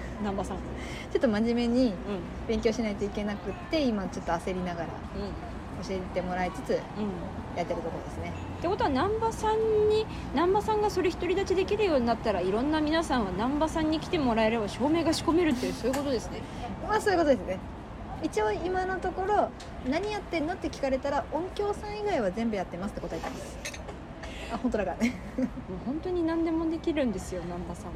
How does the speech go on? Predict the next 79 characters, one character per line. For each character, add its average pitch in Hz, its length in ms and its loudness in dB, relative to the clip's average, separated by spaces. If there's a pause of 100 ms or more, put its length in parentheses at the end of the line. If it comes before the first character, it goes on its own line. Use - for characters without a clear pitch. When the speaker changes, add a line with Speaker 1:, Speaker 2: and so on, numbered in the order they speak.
(100)
Speaker 1:
は。 180 80 -4 (380)
Speaker 2:
ま 285 80 2
あ、 - 20 2
Speaker 1:
こ 208 80 0
の 247 80 0
間 285 240 2
の 294 480 2
Speaker 2:
う 185 40 -6
ん。 - 20 -4
Speaker 1:
フ 330 60 -2
ェ 370 40 -2
ス - 60 -6
タ 277 100 4
の 226 140 0
時 202 260 -4
の、 214 280 2
Speaker 2:
う - 20 0
ん。 185 640 -6
Speaker 1:
あ - 20 -4
の、 180 120 -4 (160)
縄 233 120 2
手 277 140 2
通 302 160 6
り 285 100 4
の 220 120 2
イ 202 80 0
ベ 208 140 0
ン 214 40 -2
ト 220 120 0
に 220 120 2
も 202 140 0
つ 254 120 -2
い 240 40 0
て 226 100 0
も 196 160 0
ら 190 60 -2
っ - 120 -4
た 214 80 0
ん 196 100 -2
で 185 60 -4
す - 100 -6
け - 80 -6
ど、 - 40 -4 (440)
Speaker 2:
<laughs> 208 300 2
Speaker 1:
本 247 120 0
当 269 140 6
に 262 100 2
す 277 140 0
い 269 60 4
ま 269 120 4
せ 269 120 6
ん 240 80 4
で 202 100 0
し - 100 -4
た。 - 200 0
Speaker 2:
い 208 40 6
や、 220 160 6 (280)
別 269 180 6 (120)
に 320 140 8
何 330 320 4
も 349 120 4
そ 370 220 4
ん 359 160 2
な 330 140 6 (520)
謝 269 440 4
れ 294 180 4
る 247 140 6
よ 226 140 6
う - 20 4 (180)
な 196 140 0
こ 208 80 2
と 214 180 2
は 185 140 2
特 220 260 0
に 170 180 -2
な 196 120 0
い 208 100 2
で 202 140 0
さ。 - 60 -4